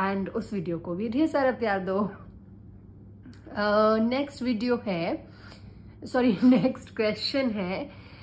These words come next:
गुड्डी कुमारी वन एट एट फ़ोर का,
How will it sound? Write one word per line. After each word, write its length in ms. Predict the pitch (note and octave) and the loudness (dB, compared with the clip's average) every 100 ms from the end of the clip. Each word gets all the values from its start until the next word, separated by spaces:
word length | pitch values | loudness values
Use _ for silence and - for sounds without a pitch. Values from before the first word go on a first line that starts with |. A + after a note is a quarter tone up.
| - - G3+ | -20 -16 -8
गुड्डी 440 | B3+ A#3 A3+ D4+ | -4 -2 2 2
कुमारी 640 | D4+ B3+ G#3+ F#3 F#3+ A3+ | 2 2 4 4 2 0
वन 320 | A#3+ G3+ G#3 A#3 | 0 2 0 -2
एट 260 | - G3 - | 0 -2 0
एट 180 | F#3+ F#3+ | -2 -2
फ़ोर 300 | - A3 A#3+ | 0 2 2
का, 360 | A3 F3+ G#3 | 0 0 -2